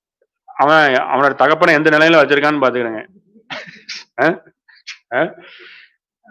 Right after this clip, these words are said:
அவன், அவன் தகப்பனை எந்த நிலை, அப்பனா ஒருத்த-, ஒரு இந்த மோகன் சிலாஸ் வந்து, "காணிக்கை கொடு, நீங்க எத்-, எந்த அளவினால அளக்கிறீர்களோ, அந்த அளவினால உங்களுக்கு அளக்கப்படும்ங்கிற" வசனம் வந்து என் மோகன் சிலாஸுக்கு மட்டும்தான் பொருந்துமா?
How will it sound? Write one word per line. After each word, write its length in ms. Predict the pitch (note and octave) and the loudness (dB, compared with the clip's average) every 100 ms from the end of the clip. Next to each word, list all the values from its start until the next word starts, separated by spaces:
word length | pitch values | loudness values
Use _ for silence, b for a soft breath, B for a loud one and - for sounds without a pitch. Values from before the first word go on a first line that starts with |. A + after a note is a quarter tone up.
| - _ _ | -20 _ _
அவன், 220 | C#3+ D3+ D3+ | -2 2 2
அவன் 160 | C#3+ | 2
தகப்பனை 400 | C3+ D#3 F3+ F3 | 2 2 4 4
எந்த 160 | E3 F#3 | 4 4
நிலை, 220 | E3 F#3 | 4 4
அப்பனா 380 | F3+ B2 E3+ F3+ | 4 2 4 4
ஒருத்த-, 320 | D#3 D#3 F3 | 4 2 0
ஒரு 140 | C#3+ | 0
இந்த 140 | D3+ C#3+ | 2 0
மோகன் 300 | D3 F3 G3+ | 2 2 2
சிலாஸ் 280 | F#3+ F#3 - | 4 2 4
வந்து, 220 | F3+ F#3 | 0 4
"காணிக்கை 400 | E3+ F3+ F3+ F3 | 4 4 4 2
கொடு, 520 | E3+ E3+ D3+ - - - | 2 2 2 -2 -20 -12
நீங்க 360 | C3+ D#3 D3+ C3 A#2 A#2 | -6 0 2 4 2 0
எத்-, 260 | A#2+ A#2+ | -4 -8
எந்த 380 | C#3 C3+ E3+ E3 | -4 -2 2 4
அளவினால 340 | E3 F3+ F3 F3 | 4 4 4 6
அளக்கிறீர்களோ, 760 | E3 F3+ F3+ F3+ F3 F3+ F3+ | 6 4 4 2 2 2 2
அந்த 340 | D#3 F#3+ F#3+ F3+ | 0 2 4 4
அளவினால 380 | F#3 F#3 F#3 | 4 4 4
உங்களுக்கு 320 | F3+ E3+ E3+ D#3 | 4 2 4 4
அளக்கப்படும்ங்கிற" 640 | E3 E3 E3+ F3 E3+ E3+ | 4 2 0 2 4 4
வசனம் 380 | D3+ F3 E3+ E3+ | 4 4 4 4
வந்து 340 | E3 D3+ D3 | 6 6 4
என் 140 | D3 | 4
மோகன் 280 | D#3 F#3 F#3 | 6 6 6
சிலாஸுக்கு 260 | F3+ F3 F3+ | 4 4 4
மட்டும்தான் 340 | E3 F3+ F#3 | 4 4 4
பொருந்துமா? 420 | D#3+ D#3 C#3+ A#2 | 4 4 2 0